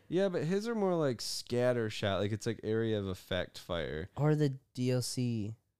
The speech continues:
Speaker 2: um,
Speaker 1: Demon Princes?
Speaker 2: Demon Princes, yep.
Speaker 1: Yeah.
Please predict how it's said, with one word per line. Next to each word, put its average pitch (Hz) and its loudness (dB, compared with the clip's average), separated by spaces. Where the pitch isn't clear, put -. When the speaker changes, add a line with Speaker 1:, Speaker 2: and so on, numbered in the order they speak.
Speaker 2:
um, 110 -4
Speaker 1:
Demon 113 0
Princes? 170 -8
Speaker 2:
Demon 117 -4
Princes, 104 -12
yep. 117 -10
Speaker 1:
Yeah. 95 -6